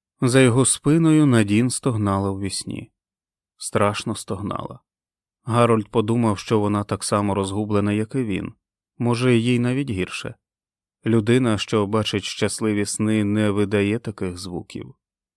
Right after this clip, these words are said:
Але я можу зберігати глузд, можу, якщо піду назустріч тому, що буде, з ясною головою, це вже дещо. Так, дещо. Йому було цікаво, чи вони зараз там,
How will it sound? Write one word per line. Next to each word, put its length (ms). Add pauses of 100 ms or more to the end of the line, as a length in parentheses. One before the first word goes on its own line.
(300)
Але 280
я 280
можу 360
зберігати 580
глузд, 480 (120)
можу, 540 (480)
якщо 380
піду 300
назустріч 720
тому, 260
що 240
буде, 380 (280)
з 180
ясною 460
головою, 640 (240)
це 280
вже 200
дещо. 440 (400)
Так, 340 (100)
дещо. 520 (1200)
Йому 300
було 200
цікаво, 600
чи 260
вони 300
зараз 400
там, 340